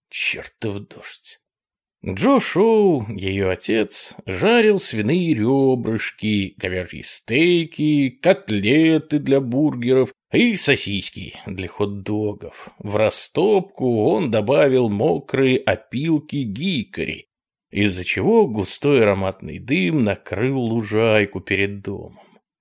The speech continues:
Глаза Мики заслезились, а рот стал мокрым от слюны. В одной руке её отец держал банку пива, а в другой — щипцы, которыми он переворачивал и проверял мясо.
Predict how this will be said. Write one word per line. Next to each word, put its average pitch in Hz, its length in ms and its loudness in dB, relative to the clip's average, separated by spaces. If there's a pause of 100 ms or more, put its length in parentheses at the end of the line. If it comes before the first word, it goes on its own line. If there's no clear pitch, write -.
(340)
Глаза 107 580 2
Мики 156 400 2
заслезились, 135 1080 -2 (160)
а 123 140 0
рот 233 220 2
стал 190 280 2
мокрым 143 640 -4
от 104 120 -18
слюны. - 600 -6 (680)
В 98 100 -2
одной 196 340 4
руке 196 460 2
её 147 260 4
отец - 320 0
держал 107 540 0
банку 98 400 -4
пива, 208 640 2 (220)
а 104 140 4
в 92 60 -4
другой — 170 400 0
щипцы, 113 880 0
которыми 110 460 2
он 98 200 0
переворачивал 208 1120 4
и 131 80 -2
проверял 147 580 2
мясо. - 600 -4